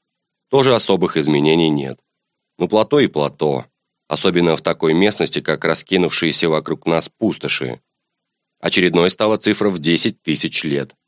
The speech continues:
А чего мелочиться-то? Вот теперь изменения стали существенными.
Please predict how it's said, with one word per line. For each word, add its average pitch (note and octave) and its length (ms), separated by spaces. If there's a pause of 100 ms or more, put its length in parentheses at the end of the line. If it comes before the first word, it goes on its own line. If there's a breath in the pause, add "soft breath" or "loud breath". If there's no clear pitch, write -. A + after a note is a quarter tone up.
(220)
А F#2 100
чего B2+ 240
мелочиться-то? E2 800 (520)
Вот G2+ 220
теперь A#2+ 340
изменения F2 540
стали D#2 320
существенными. C2 920